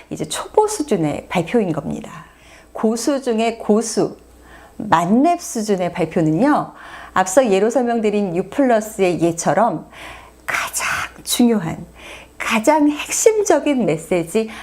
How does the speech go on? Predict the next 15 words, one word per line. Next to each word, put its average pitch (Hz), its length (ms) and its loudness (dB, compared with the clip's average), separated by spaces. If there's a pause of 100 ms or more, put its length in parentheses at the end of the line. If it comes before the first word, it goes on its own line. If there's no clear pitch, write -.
(180)
하나만 285 800 2 (200)
발표를 196 480 0
하는 233 160 0
겁니다. - 540 -6 (480)
그리고 220 280 2
그 262 100 0
내용은 208 840 2 (340)
이성적이고 240 920 2
논리적인 214 760 2
것보다는 175 840 0
공감을 247 720 2
형성하는 175 840 0
감성적인 202 840 0
것일 - 400 -8
때 269 300 2